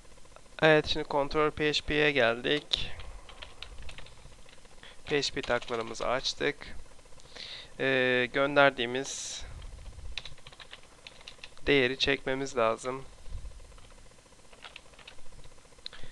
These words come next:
Eşittir post metoduyla yolladık. Post metoduyla çekiyoruz.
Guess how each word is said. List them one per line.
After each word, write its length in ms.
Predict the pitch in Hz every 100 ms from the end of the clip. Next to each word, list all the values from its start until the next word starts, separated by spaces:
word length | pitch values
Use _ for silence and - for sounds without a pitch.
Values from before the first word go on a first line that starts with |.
| - - -
Eşittir 1000 | 135 - 120 - 135 143 - - - - - - - - - - - - - -
post 260 | 139 135 -
metoduyla 560 | 123 131 123 120 113
yolladık. 640 | 117 117 113 110 139 - -
Post 320 | 135 127 -
metoduyla 680 | 123 123 117 120 127 139 139 - - - - - -
çekiyoruz. 1000 | - 123 - 107 117 143 147 - -